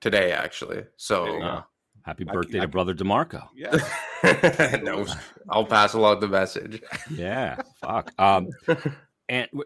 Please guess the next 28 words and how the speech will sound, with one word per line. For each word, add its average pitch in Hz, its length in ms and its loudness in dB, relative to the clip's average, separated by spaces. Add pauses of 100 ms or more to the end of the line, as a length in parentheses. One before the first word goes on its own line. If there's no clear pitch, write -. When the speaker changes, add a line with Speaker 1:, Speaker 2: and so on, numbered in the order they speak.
(320)
Speaker 3:
and 120 180 -2
Sanfilippo, 101 560 -4 (320)
we 104 80 0
were 95 80 0
talking, 104 520 -4 (100)
and 104 180 -6
I 95 60 -8
feel 139 200 -6
like 170 140 -6
there's 95 140 -12
just - 340 -10
so 123 160 0
much 117 260 -4
going 98 280 -4
on 98 200 -6
right 92 160 -6
now. 82 200 -6
Like, 82 140 -10
you 120 120 -6
saw, 110 300 -2 (580)
uh, 104 140 0
Frank's 104 360 -6
tweet 104 340 -6
that, 85 260 -4 (280)
um, 82 220 -6
the 78 60 -18
Flyers 101 300 -2
have, 98 180 -2